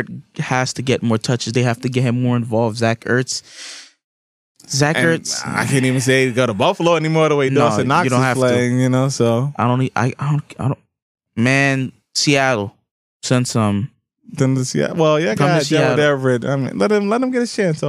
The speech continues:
Speaker 2: All right,
Speaker 1: off
Speaker 2: go
Speaker 1: the
Speaker 2: ahead.
Speaker 1: covid list.
Speaker 2: Go ahead.
Speaker 1: Let, let
Speaker 2: Go
Speaker 1: Gerald
Speaker 2: ahead.
Speaker 1: Everett get a chance
Speaker 2: Go
Speaker 1: to
Speaker 2: ahead, Gerald
Speaker 1: shine.
Speaker 2: Everett. Take your
Speaker 1: Uh,
Speaker 2: time, man.
Speaker 1: Miles Sanders, done.
Speaker 2: Disappointing.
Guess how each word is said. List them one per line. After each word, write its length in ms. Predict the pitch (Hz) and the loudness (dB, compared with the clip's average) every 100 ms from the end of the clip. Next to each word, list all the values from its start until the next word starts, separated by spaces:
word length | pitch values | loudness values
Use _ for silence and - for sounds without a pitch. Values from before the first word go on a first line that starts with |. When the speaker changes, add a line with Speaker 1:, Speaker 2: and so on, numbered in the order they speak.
| 139 | 0
Speaker 2:
All 40 | |
right, 80 | 131 143 | 2 2
Speaker 1:
off 60 | |
Speaker 2:
go 80 | 170 | 2
Speaker 1:
the 60 | 147 | 2
Speaker 2:
ahead. 200 | 135 127 | 2 2
Speaker 1:
covid 120 | 120 | 2
list. 160 | 120 123 | 2 2
Speaker 2:
Go 40 | |
ahead. 120 | 120 | 0
Speaker 1:
Let, 200 | 98 185 | 0 0
let 140 | - 190 | 0 2
Speaker 2:
Go 20 | |
Speaker 1:
Gerald 160 | 170 156 | 2 2
Speaker 2:
ahead. 60 | 139 | 2
Speaker 1:
Everett 180 | 120 117 | 0 0
get 100 | 110 | -2
a 40 | |
chance 240 | 107 110 143 | 0 0 0
Speaker 2:
Go 60 | 123 | 0
Speaker 1:
to 40 | |
Speaker 2:
ahead, 100 | 110 | 2
Gerald 140 | 107 | 0
Speaker 1:
shine. 60 | 104 | 0
Speaker 2:
Everett. 140 | 117 | 0
Take 100 | 101 | 0
your 100 | 113 | 2
Speaker 1:
Uh, 60 | 113 | 2
Speaker 2:
time, 220 | 104 95 | 0 0
man. 200 | 95 95 - _ _ _ _ _ - | -2 -4 -8 _ _ _ _ _ -2
Speaker 1:
Miles 300 | 113 117 113 | 2 2 2
Sanders, 600 | 127 123 123 120 123 - _ _ - - | 0 0 0 0 -4 -14 _ _ -14 -8
done. 240 | 123 107 110 | -2 0 2
Speaker 2:
Disappointing. 600 | 127 120 131 120 113 | 0 0 0 0 0